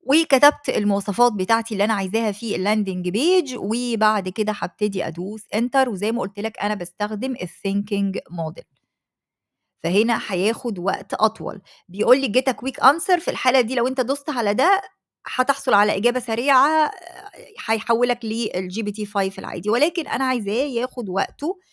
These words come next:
وده بنصحك بيه لما بيكون التاسك complicated شوية، أو التاسك فيه، آه، تفاصيل كتير، سواء كان أمر برمجي أو غير برمجي.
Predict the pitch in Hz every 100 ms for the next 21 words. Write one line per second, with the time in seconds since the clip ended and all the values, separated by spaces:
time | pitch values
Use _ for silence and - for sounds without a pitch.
0 | _ _ - - 196 190 185 240 226 208
1 | 240 226 185 233 226 185 170 185 254 226
2 | 208 226 220 - 196 - 208 185 185 208
3 | 233 208 - 170 131 - _ - - 196
4 | 196 247 - 208 - 240 226 202 185 180
5 | 180 190 190 190 254 - 226 220 175 151
6 | - - 131 156 202 214 220 202 185 190
7 | 180 180 185 214 262 247 233 285 339